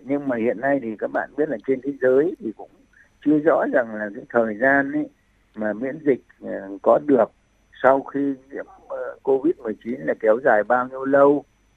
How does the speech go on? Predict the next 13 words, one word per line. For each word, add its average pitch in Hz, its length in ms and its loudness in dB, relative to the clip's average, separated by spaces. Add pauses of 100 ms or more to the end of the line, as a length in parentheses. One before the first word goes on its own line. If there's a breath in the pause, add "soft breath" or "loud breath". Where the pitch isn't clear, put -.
(240)
Đấy, - 280 -4
thế 151 140 -4
thì, 120 240 -2 (440)
ờ, 104 360 0
và 110 420 -4 (720)
họ 104 240 2
phòng 117 200 -2
bệnh 110 240 -4
được, 113 200 -4
ờ, 107 240 -12
bao 135 220 2
nhiêu 143 180 2
lâu. 147 260 6